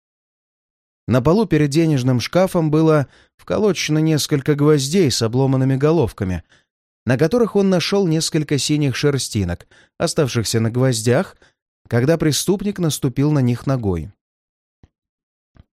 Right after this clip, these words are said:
Сыщик был уверен, что шерстинки эти принадлежали чулкам преступника. Трудно было допустить,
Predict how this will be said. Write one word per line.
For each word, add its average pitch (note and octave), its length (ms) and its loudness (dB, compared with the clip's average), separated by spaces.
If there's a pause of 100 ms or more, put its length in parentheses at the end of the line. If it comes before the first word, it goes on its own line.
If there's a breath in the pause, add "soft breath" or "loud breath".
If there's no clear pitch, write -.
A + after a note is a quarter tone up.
(120)
Сыщик G3+ 480 0
был E3+ 200 2
уверен, D#3+ 540 2 (440 soft breath)
что - 220 -2
шерстинки C#3 720 2
эти E3 280 2
принадлежали C#3+ 800 2
чулкам B2+ 500 0
преступника. A2+ 800 -4 (520 soft breath)
Трудно B2 300 0
было A#2 220 2
допустить, B2 600 -2